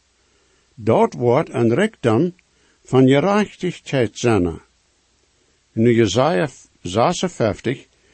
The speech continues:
de eerste twee vers. Zo zegt de Heer God, "Bewaart je recht en dood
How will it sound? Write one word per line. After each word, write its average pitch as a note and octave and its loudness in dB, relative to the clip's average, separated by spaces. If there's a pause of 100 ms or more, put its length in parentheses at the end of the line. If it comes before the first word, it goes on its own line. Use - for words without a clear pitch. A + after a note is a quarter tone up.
(240)
de - -4
eerste D#3 0
twee C#3+ -2
vers. G#2 -2 (960)
Zo D#3+ 2
zegt F#3 -2
de E3 -2
Heer D3+ 0
God, A#2 0 (840)
"Bewaart C3 0
je C3 0
recht C#3+ 0
en B2+ -2
dood G#3 2